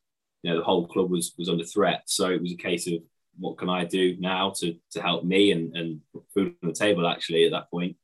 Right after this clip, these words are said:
Um, and fortunately, a brilliant role at Lincoln City came up. They were on kind of the opposite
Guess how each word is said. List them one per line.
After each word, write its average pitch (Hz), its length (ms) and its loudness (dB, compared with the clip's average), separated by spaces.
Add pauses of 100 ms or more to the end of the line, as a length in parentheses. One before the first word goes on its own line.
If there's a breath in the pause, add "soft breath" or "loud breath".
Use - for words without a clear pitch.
(320)
Um, 85 360 0
and 85 280 -2
fortunately, 87 460 2
a - 40 -12
brilliant 92 260 -2
role 87 160 0
at 82 60 -2
Lincoln 90 280 -4
City 90 260 2
came 98 340 -2
up. - 280 -2
They 92 140 0
were 90 120 0
on 90 240 -2 (160)
kind 85 120 -4
of 85 60 -2
the 90 160 0
opposite - 500 -2